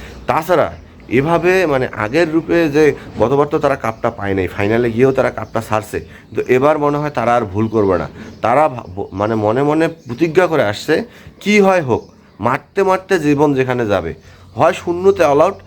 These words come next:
না হলে তি-, আড়াইশো প্লাস রান করো, এটাই মনে হয় তাদের তীব্র প্রতিজ্ঞা।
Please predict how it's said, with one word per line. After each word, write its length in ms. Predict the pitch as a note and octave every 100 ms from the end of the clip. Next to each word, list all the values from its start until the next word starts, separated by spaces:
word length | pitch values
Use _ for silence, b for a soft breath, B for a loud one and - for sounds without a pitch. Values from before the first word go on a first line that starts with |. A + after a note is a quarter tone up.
| b -
না 60 | A2
হলে 160 | B2 C3 C3
তি-, 160 | - - G#2
আড়াইশো 300 | A#2 A#2+ C3+
প্লাস 200 | A2 A2+ A2 G2+
রান 120 | F#2+ F2
করো, 160 | D#2 - B -
এটাই 200 | A2+ D3+ D3
মনে 100 | C#3+
হয় 100 | B2
তাদের 160 | A#2+ A#2+ -
তীব্র 260 | A2 F#2+ G#2+
প্রতিজ্ঞা। 420 | F#2+ F2+ F2+ D#2+